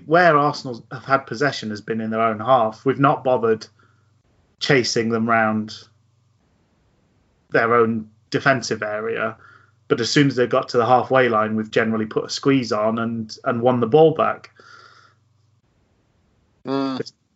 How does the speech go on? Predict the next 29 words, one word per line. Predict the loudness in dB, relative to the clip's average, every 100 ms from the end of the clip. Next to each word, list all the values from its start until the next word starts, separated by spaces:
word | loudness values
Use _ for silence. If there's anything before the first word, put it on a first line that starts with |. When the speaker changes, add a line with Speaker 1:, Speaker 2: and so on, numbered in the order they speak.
| _ _ _
Speaker 1:
oh, | 4 6 6 2 0 -10 -16 -20 _ _
this | -6
is | -6
the | -6
first | -6 -4
goal. | -6 -6 -6 -12
Speaker 2:
Beau-, | -6 2 2
there | 2 2 2 2
we | 0
go. | 0 0 0
What | -2 -4
a |
beautiful | -2 2 2 2 0 0 0 -2
ball. | -2 0 2 0 -4 -10 _ -20 _ _ _ _ _ _ -4
Oh, | 2
he's | 6 4
Speaker 1:
Ah. |
Speaker 2:
gonna | 2 -2
check | 0 2 2
it | -2
back, | 0 2 2 2
Speaker 1:
Oh. | 0 0
Speaker 2:
and | 2
there's | 4 4 4 2 -2
the | -6 -6
finish. | -4 -8 -6 -10 -10 -12
Just | -6 -4 -4 -6 0
absolutely | 2 2 -2 -10 -10 -12 -12 -18
textbook. | -16 -10 -10 -10 -16 -16